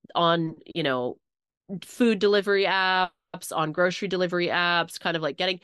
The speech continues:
and I'm not saying that's wrong to do, like, that's actually might be what you have to do.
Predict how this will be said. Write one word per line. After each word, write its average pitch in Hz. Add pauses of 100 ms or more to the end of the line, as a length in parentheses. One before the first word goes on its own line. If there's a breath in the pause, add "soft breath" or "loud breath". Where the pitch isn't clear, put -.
(240 loud breath)
and 233
I'm 302
not 480
saying 359
that's 180
wrong 143
to 185
do, 135
like, 190
that's -
actually 196
might 165
be 185
what 170
you 160
have 131
to 165
do. 151